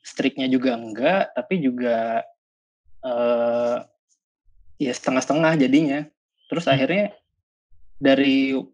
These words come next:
Speaker 1: padahal waktu awal kita udah setuju nih, oke, lockdown. Dari pengusaha pun, oke, fine, kita coba, eh, pause sebentar.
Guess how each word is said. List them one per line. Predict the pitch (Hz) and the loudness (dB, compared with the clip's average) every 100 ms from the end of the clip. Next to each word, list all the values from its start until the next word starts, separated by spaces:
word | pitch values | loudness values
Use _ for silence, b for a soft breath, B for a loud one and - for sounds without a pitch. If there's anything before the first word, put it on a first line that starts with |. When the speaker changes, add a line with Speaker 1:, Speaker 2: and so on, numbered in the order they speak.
| _ | _
Speaker 1:
padahal | 135 131 156 185 | 0 2 4 2
waktu | 147 | 0
awal | 131 170 | 2 2
kita | 180 151 190 151 | 0 -2 -2 -2
udah | 135 | -6
setuju | 131 139 139 | -4 -2 0
nih, | 151 | -2
oke, | 120 - | -6 -4
lockdown. | 147 - 143 139 120 _ | -4 -2 0 0 -2 _
Dari | - 131 127 | -6 -4 -4
pengusaha | - 123 127 127 123 | -6 -10 -6 -4 -4
pun, | 120 123 120 | -6 -10 -12
oke, | 113 - _ _ 151 | -16 -18 _ _ -4
fine, | 156 147 165 165 | 0 0 0 0
kita | 139 131 | -4 -8
coba, | - 127 120 117 98 | -6 -4 -2 -4 -6
eh, | - _ 131 | -8 _ -4
pause | - 131 | 0 0
sebentar. | - 131 127 131 160 160 | 2 -2 0 2 2 0